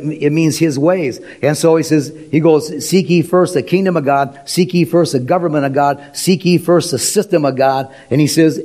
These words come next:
"And everything you need will be added to you." You know, why? Because we, we don't, we don't live. We don't, we don't live. We live in this world, but we're not of this world. And so it's not my kingdom. This world is not my system,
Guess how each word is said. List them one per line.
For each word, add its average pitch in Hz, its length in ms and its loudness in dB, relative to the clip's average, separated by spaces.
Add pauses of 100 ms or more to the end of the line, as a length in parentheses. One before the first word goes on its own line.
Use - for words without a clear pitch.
"And 127 160 0
everything 170 360 0
you 170 100 0
need 151 220 2
will 123 80 0
be 120 180 2
added 120 240 -2
to 107 100 -4
you." 87 200 -4 (420)
You 123 60 -2
know, 139 220 2 (180)
why? 156 240 0
Because 139 240 -2
we, 196 160 4
we 170 220 -2
don't, 202 260 -2
we 202 120 2
don't 202 220 -2
live. 175 520 0
We 165 100 4
don't, 190 400 -4
we 190 140 2
don't 190 360 -2
live. 170 400 2 (160)
We 160 280 2
live 208 240 4
in 208 80 -8
this 202 160 -6
world, 190 240 2
but 190 100 2
we're 165 80 2
not 165 160 0
of 185 220 -2
this 156 160 -4
world. 165 400 2 (160)
And 131 100 -2
so 135 160 2
it's 123 140 -4
not 131 180 -2
my 120 160 -8
kingdom. 95 440 -8 (340)
This 120 160 0
world 135 360 2
is 104 60 -8
not 127 160 -4
my 123 140 -2
system, 110 500 -6